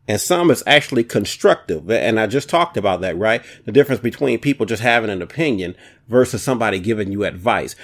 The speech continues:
So all criticism is not fatal. And some criticism is actually constructive criticism. What should you do? Glad you asked that question. Consider the source and weed out the pettiness.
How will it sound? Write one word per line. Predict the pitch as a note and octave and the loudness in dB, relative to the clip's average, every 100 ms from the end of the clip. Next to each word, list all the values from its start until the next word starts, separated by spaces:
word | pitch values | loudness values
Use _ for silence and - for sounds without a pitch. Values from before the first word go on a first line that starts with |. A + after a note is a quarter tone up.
| - | -16
So | - B2 - | 2 2 4
all | C#3 A3 A#3+ | 2 2 2
criticism | - G#3 C3+ - A#2+ G#2+ A2 | 4 4 4 -2 -2 0 0
is | F#2 | 0
not | A#2 G#2+ - | 0 0 0
fatal. | C3+ G#2 F2 G#2 | 0 0 -4 -6
And | G#2 | -10
some | - G#3+ A#3 | -4 -2 -2
criticism | - C3+ G2+ - F2 F2+ - - _ | 0 0 0 -6 -8 -8 -12 -20 _
is | A2 - | -4 -2
actually | B2+ A#2+ - C3+ A#2+ | 0 0 0 -2 -2
constructive | - A2+ - - C3 - B2 - _ _ _ | -2 -6 -2 2 2 2 -2 -2 _ _ _
criticism. | - F3 C3 A2+ F#2+ G2+ | 2 4 4 0 -2 0
What | C#3 - | 2 2
should | D3+ C3+ | -2 0
you | D#3+ | 0
do? | B2+ G2 F2 - - | 0 -4 -6 -12 -8
Glad | G#2+ B2+ B2+ | 4 6 6
you | G#2+ | 4
asked | A#2 B2 - | 4 2 2
that | G#2 - | -2 2
question. | C#3 - G2+ | 2 2 -4
Consider | - G#2+ - F#3 F#3+ | 0 -2 2 2 2
the | G#3 | 0
source | A3 - G#2+ - - - _ _ _ _ - | 0 2 0 -2 -12 -20 _ _ _ _ -2
and | A2 G2+ | 0 2
weed | C3+ A#2+ | 4 4
out | A#2 A2 - | 2 0 -4
the | |
pettiness. | G2+ D#3+ A#2 E2 - - | -2 -2 -2 -6 -14 -18